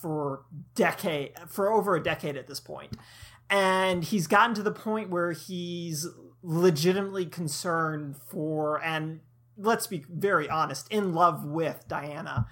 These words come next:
Um, no matter how much he protests to her or <laughs> to, uh, uh, uh, John, it's just like, it's very clear that you're in love with this woman.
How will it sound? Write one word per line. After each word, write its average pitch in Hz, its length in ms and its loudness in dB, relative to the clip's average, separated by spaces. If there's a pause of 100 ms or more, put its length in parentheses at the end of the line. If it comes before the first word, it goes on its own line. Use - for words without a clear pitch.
(360)
Um, 170 500 2
no 214 140 6
matter 202 220 8
how 214 220 6
much 196 260 4
he 180 160 0
protests - 1000 -2 (300)
to 170 200 2 (240)
her 190 600 6
or 165 400 2
<laughs> - 80 -20
to, 160 480 -2
uh, 147 360 0 (520)
uh, 151 500 6 (120)
uh, 143 240 2
John, 147 600 4
it's 139 240 -6
just - 180 -2
like, 151 320 -2
it's 147 280 -8
very 170 400 4
clear 175 340 0
that 151 160 -2
you're 156 140 -2
in 156 80 -4
love 233 160 4
with 185 100 0
this 156 180 -6
woman. 151 280 -6